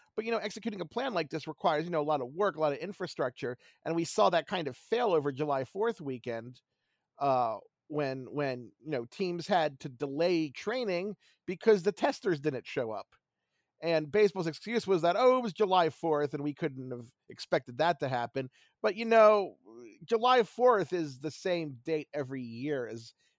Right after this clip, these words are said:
last I checked. Uh, and it's one of those things like, "Oh, you, you didn't expect July fourth to be a thing."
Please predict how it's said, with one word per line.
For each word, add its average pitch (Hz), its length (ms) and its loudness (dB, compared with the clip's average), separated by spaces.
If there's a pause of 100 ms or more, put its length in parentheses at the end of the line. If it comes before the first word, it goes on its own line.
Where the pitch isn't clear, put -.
(120)
last 139 320 -2
I 113 180 0
checked. - 600 -6 (680)
Uh, 113 280 -8 (100)
and 123 300 -10
it's 147 160 -10
one 160 100 -4
of 151 60 -2
those 143 160 -2
things 147 260 -2
like, 139 200 -2
"Oh, 202 100 2
you, 151 180 -4
you 147 140 -10
didn't 156 260 -8
expect 156 380 -8 (240)
July 156 260 -2
fourth 277 320 -6
to 202 100 -2
be 143 140 -6
a 117 80 -10
thing." 101 240 -12